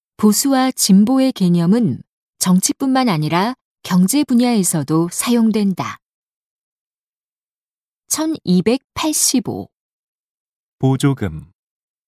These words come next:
Speaker 1: 보조금.
Speaker 2: 농가의 국가 보조금은 국가 예산에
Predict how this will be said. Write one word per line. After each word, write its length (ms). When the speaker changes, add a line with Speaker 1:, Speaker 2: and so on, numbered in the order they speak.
Speaker 1:
보조금. 760
Speaker 2:
농가의 600
국가 400
보조금은 840
국가 420
예산에 580